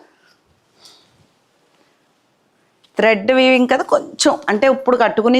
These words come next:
చీరలకి ఈ, ఈ కొంచెం బరువు ఉంటుంది. బాగుంది కదా. స్క్రీన్ షాట్.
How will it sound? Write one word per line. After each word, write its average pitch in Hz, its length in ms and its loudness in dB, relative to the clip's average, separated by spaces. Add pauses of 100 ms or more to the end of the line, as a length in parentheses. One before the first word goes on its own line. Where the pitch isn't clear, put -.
చీరలకి 240 440 2 (1080)
ఈ, - 20 4 (380)
ఈ - 20 -2 (180)
కొంచెం 208 280 0
బరువు 185 220 2 (100)
ఉంటుంది. 147 320 -6 (880)
బాగుంది 196 280 -4
కదా. 240 140 -4 (1160)
స్క్రీన్ 294 400 2
షాట్. 214 380 2